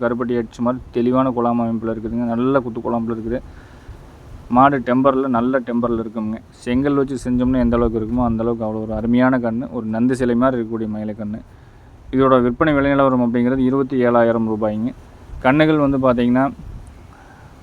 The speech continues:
மத எப்பவும் போல இந்த சந்தைகளுக்கெல்லாம் முதல் மாதிரி அதிகமா வர்றதில்லைங்க. அங்கங்க காட்டுக்குள்ள நம்ம கொடுத்த மாடுகள், தெரிஞ்சவங்க, நண்பர் வட்டாரத்துல நம்ம YouTube மூலியமா தகவல் கேட்கறது, இதையெல்லாம் வச்சு கண்ணுகள் சொல்றாங்க. இந்த கண்ணெல்லாம் வந்து பார்த்திங்கன்னா, அருமையான மாட்டுக்கு பொருந்த, தெளிவான மயிலக்காளைக்கு பொருந்த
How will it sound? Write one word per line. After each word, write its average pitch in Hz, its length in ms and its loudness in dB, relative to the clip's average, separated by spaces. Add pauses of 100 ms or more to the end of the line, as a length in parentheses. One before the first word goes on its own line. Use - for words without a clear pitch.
(160)
மத 117 440 4 (120)
எப்பவும் 143 240 0
போல 139 180 6
இந்த 127 220 2
சந்தைகளுக்கெல்லாம் 127 640 2
முதல் 120 220 0
மாதிரி 123 160 2
அதிகமா 123 280 6
வர்றதில்லைங்க. 113 640 0
அங்கங்க 117 260 0 (120)
காட்டுக்குள்ள 117 360 2
நம்ம 113 220 0
கொடுத்த 120 240 -2
மாடுகள், 117 440 0
தெரிஞ்சவங்க, 120 480 -2
நண்பர் 117 260 0
வட்டாரத்துல 113 500 -2 (480)
நம்ம 120 160 2
YouTube 127 380 4
மூலியமா 120 320 2
தகவல் 113 300 0 (240)
கேட்கறது, 117 360 0 (100)
இதையெல்லாம் 117 360 2
வச்சு 127 220 -2
கண்ணுகள் 123 420 -2
சொல்றாங்க. 120 440 2 (680)
இந்த 127 120 4
கண்ணெல்லாம் 135 360 4
வந்து 135 120 0
பார்த்திங்கன்னா, 127 380 0
அருமையான 123 280 2
மாட்டுக்கு 120 360 0
பொருந்த, 117 260 -2
தெளிவான 127 400 2
மயிலக்காளைக்கு 123 560 2
பொருந்த 117 280 -4